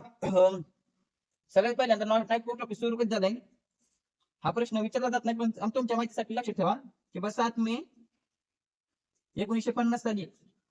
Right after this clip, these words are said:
कधी? सात मे एकोणीसशे पन्नास साली नाईट पोस्ट ऑफिस हे पहिल्यांदा सुरू झालेलं आहे. त्यानंतर, अ, परीक्षेला प्रश्न विचारला जातो की बाबा नाईट पोस्ट ऑफिसेस किती आहेत? तर नाईट पोस्ट ऑफिसेस आहेत बघा, एकशे सतरा, एकशे सतरा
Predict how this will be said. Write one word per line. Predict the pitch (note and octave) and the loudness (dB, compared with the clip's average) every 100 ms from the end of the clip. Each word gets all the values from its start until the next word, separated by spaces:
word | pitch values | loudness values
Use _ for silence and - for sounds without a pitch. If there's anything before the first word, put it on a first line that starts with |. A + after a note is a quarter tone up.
| _ _ - | _ _ -6
कधी? | G#3+ B3+ | -4 -4
सात | C4+ A3+ G#3 | -4 -4 0
मे | G#3+ A#3+ C4 - - _ _ _ - | 0 0 -6 -14 -20 _ _ _ -8
एकोणीसशे | F#3+ A3 G#3+ | -2 -2 -2
पन्नास | A#3 A3+ A#3 | 0 2 4
साली | A3 G#3 B3 - _ _ _ _ _ _ _ _ _ _ | 4 4 0 -6 _ _ _ _ _ _ _ _ _ _
नाईट | E3 G#3+ A3+ | -2 -2 -2
पोस्ट | B3 B3 | -2 -2
ऑफिस | G#3+ G#3+ | 0 0
हे | |
पहिल्यांदा | A3 A#3+ G#3+ G#3 | 0 2 2 0
सुरू | A#3+ | -2
झालेलं | A3+ G3+ F3+ | 2 4 4
आहे. | E3 - - | 2 -2 -12
त्यानंतर, | - _ - G3+ G#3+ A#3 A3 - _ | -20 _ -4 -2 0 -2 -4 -12 _
अ, | E3 E3+ F3+ | -2 2 2
परीक्षेला | F#3+ A#3 A3+ B3+ | 2 -2 -2 -2
प्रश्न | A#3 A#3+ | -4 -4
विचारला | G#3+ G#3 G#3 | -2 0 2
जातो | G3+ G#3+ | 4 4
की | G#3+ A#3 B3+ - - _ | 2 -2 -4 -10 -20 _
बाबा | D#3+ G3+ | 2 4
नाईट | A3 A#3 | 2 2
पोस्ट | A#3 B3 | 2 4
ऑफिसेस | A#3+ A3 A3 | 2 -2 -4
किती | B3 G#3 | -2 -2
आहेत? | D#3 | -2
तर | E3+ | 0
नाईट | G3+ G#3+ | 0 -2
पोस्ट | B3 A#3+ | -4 -4
ऑफिसेस | A#3 G#3+ F3+ | -4 -4 -6
आहेत | F#3 | -4
बघा, | G3 G#3 B3 - _ - | 0 0 0 -6 _ -4
एकशे | B3 A3+ | -4 -2
सतरा, | G#3 A#3+ A#3 D3 C#3+ _ _ _ _ _ _ _ _ - | -4 -2 -2 -2 -6 _ _ _ _ _ _ _ _ -10
एकशे | F#3+ F#3+ | -8 -6
सतरा | G#3 F#3+ G3 | -8 -2 0